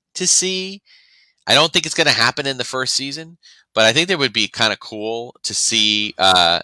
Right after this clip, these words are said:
some interaction, not with Jyn, 'cause they just met, and, but I would imagine things like,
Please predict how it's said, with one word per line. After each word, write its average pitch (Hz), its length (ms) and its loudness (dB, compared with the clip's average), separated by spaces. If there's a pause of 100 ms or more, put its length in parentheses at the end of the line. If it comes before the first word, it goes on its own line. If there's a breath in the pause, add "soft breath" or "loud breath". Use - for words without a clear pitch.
some 95 320 -6
interaction, 95 760 0
not 117 220 2
with 120 160 -4
Jyn, 101 300 2
'cause 90 140 -14
they 90 160 0
just - 280 -6
met, 90 260 -2 (500 loud breath)
and, 90 320 0
but 104 160 2
I 127 180 2
would 160 140 0
imagine 139 540 -2
things 120 320 -4
like, 101 240 0